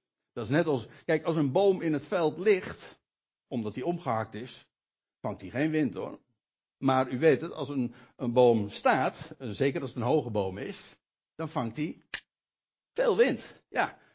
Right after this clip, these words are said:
dat is, eh, dat is meteen dan ook, eh, ja, de waarschuwing.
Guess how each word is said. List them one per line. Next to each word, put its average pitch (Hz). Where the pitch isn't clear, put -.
dat 277
is, 170
eh, 147
dat 170
is 156
meteen 113
dan 107
ook, 107
eh, 92
ja, -
de 76
waarschuwing. 147